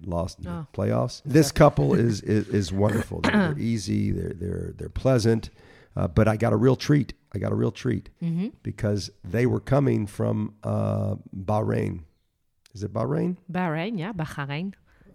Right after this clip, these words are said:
Speaker 2: Yeah.
Speaker 1: Bahrain.
Speaker 2: Yeah.
Speaker 1: Um, so they were, they were flying in, um, and I was meeting them at the airport.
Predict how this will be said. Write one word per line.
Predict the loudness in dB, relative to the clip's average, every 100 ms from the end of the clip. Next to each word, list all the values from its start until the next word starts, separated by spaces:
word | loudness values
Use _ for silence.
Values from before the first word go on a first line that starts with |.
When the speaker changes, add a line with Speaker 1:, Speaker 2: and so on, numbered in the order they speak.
| -4
Speaker 2:
Yeah. | -2 0
Speaker 1:
Bahrain. | 2 4 2 0 -4
Speaker 2:
Yeah. | -10 -10 -12 _ _ -2
Speaker 1:
Um, | 0 2 0 0 -2 -4 _
so | -6 0 2
they | 4 4
were, | 4 2 0
they | 0
were | 0 0
flying | 0 2 4 4
in, | 2 2 0 0 -8 -20 _ _ _ -2
um, | 0 2
and | 2
I | 2
was | 0
meeting | 0 2 2
them | 2
at | 0 -2
the | 0
airport. | -2 0 4 4 4 -4